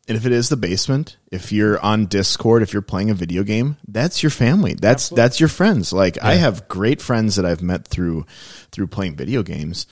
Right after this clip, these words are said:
Speaker 1: And a couple of them are in Utah. One of them's in Colorado. Um, and, and we've gotten together, and it's, it's a, it's a completely different type of friendship. It's not the tangible, "I'm with you sitting on the couch having wings," you know, that sort of thing. But,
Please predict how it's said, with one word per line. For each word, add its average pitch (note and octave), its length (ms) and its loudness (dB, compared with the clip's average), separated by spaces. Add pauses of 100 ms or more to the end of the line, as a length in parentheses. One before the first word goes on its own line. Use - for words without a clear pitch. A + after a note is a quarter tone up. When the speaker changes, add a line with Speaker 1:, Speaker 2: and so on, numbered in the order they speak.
(320)
Speaker 1:
And F2+ 500 -4
a F#2 60 -8
couple G2 240 -4
of F2+ 80 -4
them F2 100 -4
are D#2+ 80 -2
in D#2+ 100 -6
Utah. G2+ 460 0
One F#2 140 0
of D#2+ 60 -6
them's D#2+ 220 -6
in D#2+ 60 -6
Colorado. G2 960 0
Um, D#2 440 -8 (100)
and, F#2 200 -6
and F#2+ 200 -4
we've A#2+ 160 -2
gotten C#3+ 220 -2
together, F#2+ 540 -8 (240)
and F2 360 -4
it's, - 400 -4 (200)
it's F#2+ 200 -8
a, G2+ 120 -6
it's G#2+ 140 -6
a G#2+ 60 -4
completely A2 480 -2
different F#2+ 340 -6
type G2 220 -2
of C2+ 100 -10
friendship. B2+ 500 -2
It's E2+ 220 -4
not G#2 180 -2
the E2+ 80 -10
tangible, G2 640 -6
"I'm F2 200 -6
with F2+ 220 -8
you F2 140 -10
sitting F2+ 280 -8
on D#2+ 100 -12
the D#2 80 -10
couch F2 340 -2
having E2 340 -4
wings," F#2+ 380 -4
you F2 60 -8
know, E2 140 -10
that G#2 240 0
sort G2+ 200 -8
of E2+ 80 -12
thing. E2+ 300 -16 (760)
But, G2 440 -6